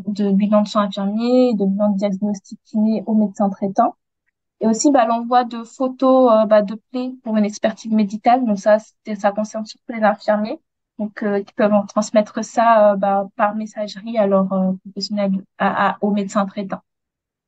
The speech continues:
En tant que sage-femme, euh, bah, vous pouvez aussi, bah, faire des demandes, par exemple, d'expertise à un gynécologue en hôpital,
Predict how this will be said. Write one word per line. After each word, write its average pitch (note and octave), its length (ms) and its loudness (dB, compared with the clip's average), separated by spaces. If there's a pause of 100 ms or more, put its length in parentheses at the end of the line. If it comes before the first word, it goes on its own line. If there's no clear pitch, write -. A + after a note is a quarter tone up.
(100)
En A3 140 0
tant A#3+ 160 -2
que - 40 -6
sage-femme, B3+ 680 2 (340)
euh, G#3 320 4
bah, G3+ 480 0
vous G#3+ 160 -16
pouvez A3+ 160 -8
aussi, A3 280 -8
bah, G#3+ 160 2
faire G#3+ 140 -4
des G#3 120 -2
demandes, A3 340 0
par G#3+ 100 -2
exemple, G#3 240 0
d'expertise G3+ 800 -4
à G3+ 100 4
un G3 140 4
gynécologue G#3 880 2
en G3 180 0
hôpital, A3+ 600 -2